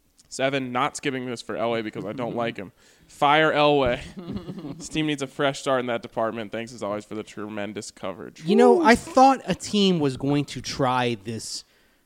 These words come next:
Speaker 2: recycle the quarterback position every five years, turn it over. And I thought the Rams would be the ones to do it with Sean McVay,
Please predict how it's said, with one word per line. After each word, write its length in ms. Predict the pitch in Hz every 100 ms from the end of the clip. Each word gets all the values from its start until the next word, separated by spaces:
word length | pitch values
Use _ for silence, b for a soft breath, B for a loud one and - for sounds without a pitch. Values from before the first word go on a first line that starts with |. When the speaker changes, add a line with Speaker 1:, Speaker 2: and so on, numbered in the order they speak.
| -
Speaker 2:
recycle 720 | 143 131 156 139 - 131 120 - -
the 80 |
quarterback 580 | - - 139 123 123 120
position 460 | 135 120 120 127 120
every 220 | 131 120
five 320 | 120 131 117 107
years, 200 | 107 -
turn 220 | 135 127
it 60 |
over. 360 | 113 110 101 95 b b b b
And 120 | 127
I 80 | 165
thought 280 | - 185 147
the 80 | 139
Rams 340 | 139 147 143
would 80 | 120
be 80 | 120
the 80 | 113
ones 300 | 113 110 -
to 80 | 104
do 200 | 107 98
it 100 | -
with 100 | 110
Sean 320 | - 127 110
McVay, 360 | 101 110 104